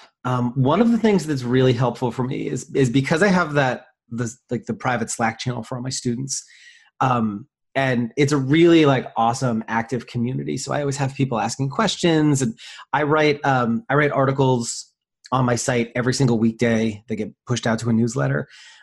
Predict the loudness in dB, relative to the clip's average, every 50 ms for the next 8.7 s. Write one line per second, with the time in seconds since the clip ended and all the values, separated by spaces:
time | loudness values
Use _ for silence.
0 | -10 _ -2 0 0 0 0 0 -2 -4 -6 -12 _ _ 0 2 2 4 4 2
1 | 2 -2 -6 _ _ _ _ _ _ _ _ _ _ _ _ _ _ _ _ _
2 | _ _ _ _ _ _ _ _ _ _ _ -4 -2 0 2 2 2 4 4 4
3 | 4 4 4 4 2 4 4 4 4 4 4 4 4 2 0 -4 -6 -6 -8 -8
4 | -8 -4 0 2 2 2 2 2 2 2 2 2 2 2 2 2 4 4 6 4
5 | 4 2 0 -4 -4 -2 0 0 2 2 0 0 0 0 0 0 -2 -4 0 2
6 | 2 4 4 4 4 2 2 0 0 0 0 -2 -4 -10 _ _ _ _ _ -6
7 | -4 -2 -2 -2 0 2 2 2 2 0 0 0 0 0 -2 -4 -6 -6 -6 -6
8 | -6 -6 -6 -6 -8 -8 -10 -12 -8 -2 0 0 0 0